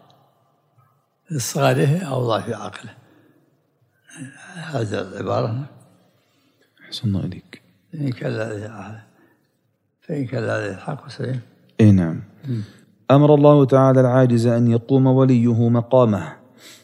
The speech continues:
Speaker 2: وذلك إذا كان من عليه الحق سفيها أو ضعيفا أو عاجزا عن الإملاء. فالسفيه هو المحجور عليه،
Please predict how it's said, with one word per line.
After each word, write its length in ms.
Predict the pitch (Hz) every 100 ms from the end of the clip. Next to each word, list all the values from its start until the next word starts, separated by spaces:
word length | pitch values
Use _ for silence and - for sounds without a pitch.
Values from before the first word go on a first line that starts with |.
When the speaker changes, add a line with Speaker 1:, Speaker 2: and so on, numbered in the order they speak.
| _ _ _ _
Speaker 2:
وذلك 480 | 113 113 139 151 139
إذا 320 | 131 127 135
كان 400 | 127 139 131 117
من 140 | 120 117
عليه 380 | 117 120 113
الحق 640 | 113 - 131 - 110 98 -
سفيها 840 | - 117 120 131 131 120 117 107
أو 160 | 107 101
ضعيفا 760 | 98 104 110 117 110 110 101 101
أو 160 | 101 101
عاجزا 680 | 110 113 110 117 107 104 101
عن 180 | 98 117
الإملاء. 640 | 113 90 107 107 104 - - _ _ _ _ _ _ _ _ _ _ _ _
فالسفيه 720 | _ 143 135 - 135 156 156 139 127 131 -
هو 240 | 120 139
المحجور 640 | 123 123 113 117 123 113 110
عليه، 300 | 107 104